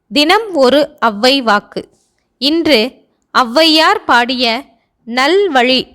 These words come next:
எனும் நீதி நூலிலிருந்து ஒரு பாடல். "அம்மி துணையாக ஆறு இழிந்தவாறு ஒக்கும் கொம்மை முலை பகர்வார் கொண்டாட்டம் இம்மை மறுமைக்கும் நன்றன்று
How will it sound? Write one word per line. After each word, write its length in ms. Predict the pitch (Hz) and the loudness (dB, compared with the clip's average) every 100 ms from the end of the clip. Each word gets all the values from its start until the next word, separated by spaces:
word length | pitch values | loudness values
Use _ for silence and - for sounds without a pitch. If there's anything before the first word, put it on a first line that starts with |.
| _ | _
எனும் 460 | - 254 233 226 - _ | -6 -4 -4 -8 -14 _
நீதி 320 | 269 330 370 | -4 0 2
நூலிலிருந்து 920 | 285 240 247 233 220 254 311 311 226 - _ _ | 2 0 0 0 0 -2 0 0 0 -6 _ _
ஒரு 240 | - 240 349 | -4 -2 0
பாடல். 420 | 262 214 196 190 - _ _ _ _ _ _ _ | 2 2 0 -6 -10 _ _ _ _ _ _ _
"அம்மி 400 | 220 277 330 330 | -4 -2 -2 -2
துணையாக 920 | 269 254 262 269 262 277 359 - - _ _ | -2 0 0 2 0 0 -2 -2 -6 _ _
ஆறு 440 | 202 254 359 359 | 2 4 4 0
இழிந்தவாறு 1160 | 262 240 262 285 269 240 226 233 311 226 269 _ _ _ _ _ | -2 -4 -6 -4 -4 0 0 0 0 -4 -6 _ _ _ _ _
ஒக்கும் 680 | 277 - - 311 254 208 _ _ _ - | -2 -2 -4 -2 -2 -6 _ _ _ -2
கொம்மை 400 | 285 320 370 381 | 0 2 0 2
முலை 400 | 311 277 254 - - | 2 2 0 -2 -4
பகர்வார் 600 | 220 277 285 277 240 - | 0 0 2 2 0 -4
கொண்டாட்டம் 840 | - 226 233 262 233 - 190 - _ _ _ _ _ | -8 -6 -2 0 0 -4 -10 -10 _ _ _ _ _
இம்மை 540 | 233 302 311 302 269 | -4 -2 0 2 2
மறுமைக்கும் 880 | 240 240 254 294 302 294 - 330 440 | 0 0 0 0 -2 -4 -4 -4 -2
நன்றன்று 640 | 254 254 262 330 247 214 | -2 -2 0 0 0 -4